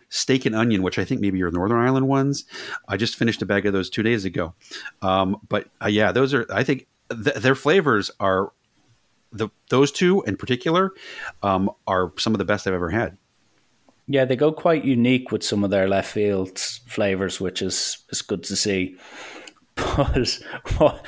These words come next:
Speaker 2: one thing you probably never heard about was they introduced a chocolate bar with
Speaker 1: Oh, Tayto
Speaker 2: Tayto.
Speaker 1: did?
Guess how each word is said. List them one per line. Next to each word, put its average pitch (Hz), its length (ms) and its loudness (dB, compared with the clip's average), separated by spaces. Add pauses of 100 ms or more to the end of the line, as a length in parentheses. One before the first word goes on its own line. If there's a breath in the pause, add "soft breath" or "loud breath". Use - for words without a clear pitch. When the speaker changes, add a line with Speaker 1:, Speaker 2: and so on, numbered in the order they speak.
(200 loud breath)
Speaker 2:
one 139 180 4
thing 143 180 4
you 123 100 4
probably 117 340 4
never 113 280 4
heard 107 200 2
about 101 360 2
was 101 140 -6
they 101 240 4
introduced 101 800 0 (160)
a 95 340 2
chocolate 110 420 0
bar 92 340 0 (540 soft breath)
with 107 560 -2
Speaker 1:
Oh, 143 160 4
Tayto 143 380 6
Speaker 2:
Tayto. - 20 6
Speaker 1:
did? 190 240 6